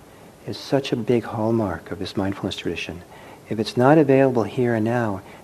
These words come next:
it's probably not relevant. So directly here, so to connect here. So the body, feeling your body, here. You know, <clears throat> most people don't doubt they have a body.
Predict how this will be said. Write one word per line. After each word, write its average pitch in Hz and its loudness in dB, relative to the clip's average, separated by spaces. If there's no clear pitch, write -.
it's - -14
probably 120 -4
not 107 -4
relevant. 90 -8
So - -12
directly 117 -6
here, 98 -8
so 98 -8
to - -14
connect 104 -6
here. 90 -6
So - -4
the 113 4
body, 123 2
feeling 113 0
your 120 2
body, 117 -2
here. 156 -4
You - -2
know, 110 4
<clears throat> - -18
most 139 6
people 131 6
don't 107 2
doubt 110 0
they 104 -4
have 98 -6
a 92 -2
body. 98 -2